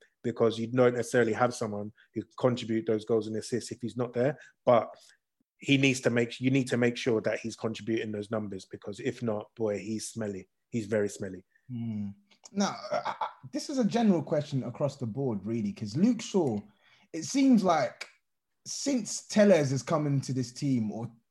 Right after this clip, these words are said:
Speaker 2: they signed Telles, it's sort of, sort of fired up a rocket up this guy's bum. Like, the last couple games, I'm seeing him actually deliver some good crosses. I'm, I'm shocked. I'm, I'm amazed. And even Maguire, he's been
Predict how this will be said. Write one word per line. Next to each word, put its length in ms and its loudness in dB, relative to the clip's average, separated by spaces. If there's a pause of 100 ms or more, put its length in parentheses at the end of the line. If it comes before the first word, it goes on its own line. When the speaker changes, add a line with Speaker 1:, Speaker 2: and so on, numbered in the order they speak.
(100)
Speaker 2:
they 140 -2
signed 400 -2
Telles, 460 -2 (360)
it's 140 -6
sort 360 -2
of, 100 -2
sort 180 -6
of 100 -6
fired 400 4
up 140 0
a 60 -2
rocket 300 0
up 120 -8
this 140 -12
guy's 300 -2
bum. 460 0 (520)
Like, 400 -2 (580)
the 80 0
last 300 4
couple 200 2
games, 280 2
I'm 160 0
seeing 260 4
him 200 -2
actually 520 -4 (220)
deliver 340 2
some 200 -4
good 160 -4
crosses. 400 -2
I'm, 180 0 (120)
I'm 100 0
shocked. 400 0
I'm, 200 -2
I'm 140 -2
amazed. 560 2 (580)
And 140 6
even 360 10
Maguire, 760 8 (100)
he's 240 6
been 240 2